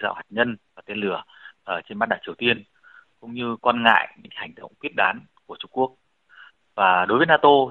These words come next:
thì chúng ta còn nhớ là ngay cái hội nghị thượng đỉnh từ năm hai nghìn không trăm hai mươi mốt, thì trong cái bản tuyên bố chung, các lãnh đạo nato cũng đã coi Trung Quốc như là một cái thách thức mang tính hệ thống. Thì tổ chức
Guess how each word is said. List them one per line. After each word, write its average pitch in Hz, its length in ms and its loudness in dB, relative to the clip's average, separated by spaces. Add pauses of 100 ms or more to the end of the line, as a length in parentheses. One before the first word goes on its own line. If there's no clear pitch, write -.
(120)
thì 92 320 -10
chúng 113 140 -14
ta 135 140 0
còn 90 200 -8
nhớ 120 280 2 (140)
là 92 320 0
ngay 117 220 -6
cái 123 60 -16
hội 120 140 -4
nghị 104 100 -8
thượng 104 200 -14
đỉnh 87 220 -8 (100)
từ 87 60 -20
năm 107 140 -8
hai 120 100 -8
nghìn 98 120 -14
không 208 180 -20
trăm 113 80 -14
hai 120 120 -8
mươi 156 100 2
mốt, 214 100 8 (720)
thì 92 220 -8
trong 120 120 -6
cái 131 80 -4
bản 110 260 2
tuyên 107 120 -16
bố 113 140 -6
chung, 143 260 -2 (260)
các 127 180 -20
lãnh - 120 -16
đạo - 100 -6
nato 120 520 0 (100)
cũng - 160 -20
đã 123 180 -10
coi 110 300 0
Trung 117 180 -14
Quốc 170 320 -6
như 110 60 -16
là 107 60 -14
một 117 140 -20
cái 98 100 -20
thách 156 180 -6
thức 202 180 -4 (240)
mang 104 160 -6
tính 117 100 -10
hệ 143 180 -2
thống. 113 240 -2 (480)
Thì 95 460 -8
tổ 95 140 -8 (100)
chức 208 100 2